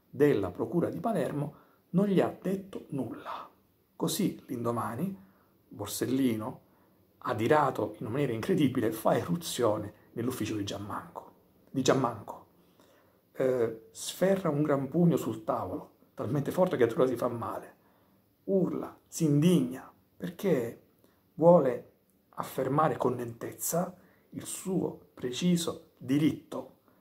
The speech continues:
a essere informato di tutte quelle notizie che lo riguardano. Allora, il primo luglio del millenovecentonovantadue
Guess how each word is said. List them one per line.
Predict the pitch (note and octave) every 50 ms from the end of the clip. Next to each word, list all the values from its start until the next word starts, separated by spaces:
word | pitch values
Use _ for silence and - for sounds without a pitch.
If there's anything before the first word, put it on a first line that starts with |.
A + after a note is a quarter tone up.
| _ _ _ -
a | -
essere | C3+ D3 D3 - - A#2+ A2
informato | G#2+ G#2+ - F3+ G3 A3 A3 G#3 F#3 D#3+ C#3+ - E3+ F3 - - _ _ _ _ _ _ _ _ _ _ _
di | - D#3+
tutte | E3 A3 F#3+ - - C3+
quelle | C3 E3+ C3 C3
notizie | G#2+ A2 - D3 - - - - C3 - - - _ _ _ _ _ _ _ -
che | - C#3+
lo | B2 -
riguardano. | - - - - - - - - - - - - - - - - _ _ _ _ _ _ _ _ _ _ _ _ _ _ _ _ _ _ - - _ - - - _ _ _ _ _ _ _ -
Allora, | - - - - - - - - - - _ _ _ _ _ _ _ _ _ _ _ _ _ _ _ _ _ _ -
il | C3 A2 -
primo | - - - E3 E3+ F3 E3 D3+ D3 C3+ - - - _ _ _
luglio | - C3 C3+ C3 B2 G2 G2 G2+ - - - - - _ _ _ _ _ _ _
del | - - A2 G2+
millenovecentonovantadue | A2 B2+ C#3 B2+ A2+ G#2 A2 A2+ - B2+ A#2+ A2 G#2+ A2 A#2 A2 A#2+ C3 E3+ E3 C#3+ B2 A#2 A2 A2+ - -